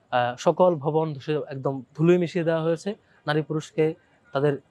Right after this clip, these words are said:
জন্মভূমি ছাড়তে বাধ্য করা হচ্ছে। এই কঠিন মুহূর্তে আমরা বাংলাদেশ থেকে তাদের সাথে সংহতি জানাতে চাই যে ফিলিস্তিন, যে ফিলিস্তিনের সংগ্রাম, পুরো জুলাই অভ্যুত্থান আমাদের অনুপ্রেরণার উৎস ছিল। ফিলিস্তিনের পতাকা ধারণ করে আমরা সেই তাদের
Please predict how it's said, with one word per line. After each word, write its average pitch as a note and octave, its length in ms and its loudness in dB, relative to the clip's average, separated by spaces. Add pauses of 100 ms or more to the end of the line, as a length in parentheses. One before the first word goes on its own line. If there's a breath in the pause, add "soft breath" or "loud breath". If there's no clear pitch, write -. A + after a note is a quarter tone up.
(220)
জন্মভূমি D#3+ 440 4
ছাড়তে D3+ 280 -8
বাধ্য C3+ 280 -2
করা C#3 140 -2
হচ্ছে। B2+ 340 -8 (320 loud breath)
এই D#3 100 -2
কঠিন G3 280 2
মুহূর্তে F#3+ 320 -2
আমরা F3 180 0
বাংলাদেশ D3 460 -2
থেকে F3+ 140 -6
তাদের D3 160 -2
সাথে D3 180 -6
সংহতি C#3 320 -4
জানাতে A#2+ 260 -6
চাই A2+ 180 -8 (340 loud breath)
যে D3+ 80 6
ফিলিস্তিন, G3 580 4 (260)
যে D#3+ 80 2
ফিলিস্তিনের F3+ 480 -2
সংগ্রাম, F#3 480 0 (600 soft breath)
পুরো G3+ 220 8
জুলাই F#3 260 6
অভ্যুত্থান F3+ 380 -4
আমাদের D#3 300 0 (160)
অনুপ্রেরণার F3 420 2
উৎস E3+ 220 -4
ছিল। G3+ 240 -2
ফিলিস্তিনের D#3+ 680 -2
পতাকা D3+ 280 2
ধারণ D#3+ 280 -2
করে F#3 160 -6
আমরা C#3+ 200 -6
সেই D3 200 -6
তাদের C3+ 260 -2